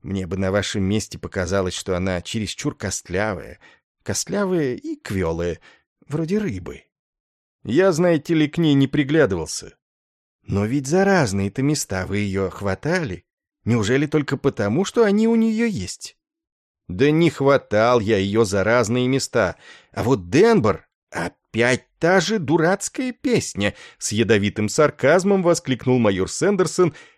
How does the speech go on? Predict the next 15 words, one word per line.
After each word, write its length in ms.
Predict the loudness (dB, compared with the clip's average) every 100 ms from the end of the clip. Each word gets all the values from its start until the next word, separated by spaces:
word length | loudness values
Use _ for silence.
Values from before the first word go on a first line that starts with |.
| _
и 80 | -4
раздраженно 760 | -2 -2 -4 0 2 4 4
бросил 460 | 2 2 2 0 -4
карандаш. 640 | -2 -2 -2 -6 -12 -18 _ _ _ _ _ _ _
«Вы 160 | -8
что, 320 | -8 -8 -10 -12 _ _ -10
всерьез 580 | -2 0 4 4 4
надеетесь 580 | 2 -2 -2 -4 -4 -4
уйти 360 | -6 -4 -4 -4 -4
от 140 | -2 0
ответственности, 920 | -2 -2 -2 -2 0 2 2 0 -4 -4 _ _
прикидываясь 600 | -2 0 2 2 2 2
не 80 | -2
самим 360 | 0 2 4 2
собой? 560 | 2 0 0 -2 -4